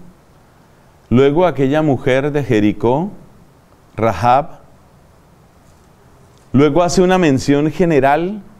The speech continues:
de algunos de los jueces y menciona también a David, a Samuel y a los profetas.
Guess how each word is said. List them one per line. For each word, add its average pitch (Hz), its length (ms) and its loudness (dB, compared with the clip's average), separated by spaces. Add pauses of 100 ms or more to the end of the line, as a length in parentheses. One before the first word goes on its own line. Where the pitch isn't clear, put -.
(400)
de 117 80 0
algunos 135 420 2
de 151 100 2
los 113 180 0
jueces 143 720 -4 (2250)
y 131 80 2
menciona 135 560 2
también 127 340 2
a 147 100 0
David, 143 580 0
a 117 100 -4
Samuel 113 440 -2
y 143 40 2
a 135 60 2
los 113 200 -2
profetas. 113 760 -6